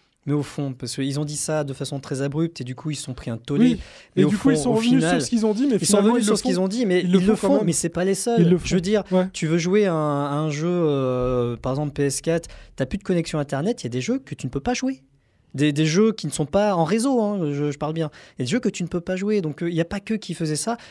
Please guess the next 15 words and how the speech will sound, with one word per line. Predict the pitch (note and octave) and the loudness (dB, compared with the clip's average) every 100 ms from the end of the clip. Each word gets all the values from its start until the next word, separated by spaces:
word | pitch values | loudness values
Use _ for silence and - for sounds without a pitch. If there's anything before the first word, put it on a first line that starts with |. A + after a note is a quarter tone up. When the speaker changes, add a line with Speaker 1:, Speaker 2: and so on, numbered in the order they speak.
| - - | -10 -2
Speaker 1:
Et | |
même | F3+ | -2
sur | - D#3+ | -2 -6
P | - D#3 | -4 -4
C, | - F#3+ | -2 -4
qui | F#3+ | -4
devrait | C3+ C3+ C#3+ | -4 -2 -4
être | - | -6
plus | - D3+ | -12 -6
libre, | E3+ F3 C3 | -4 -4 -2
euh, | B2+ A#2 A2+ A2+ A2 | -2 -2 -2 -4 -4
Speaker 2:
Ouais. | C#3 | -2
Speaker 1:
voilà, | D#3+ D3 D#3 | 0 0 -2
si | - - | -6 -10
t'as, | - | -8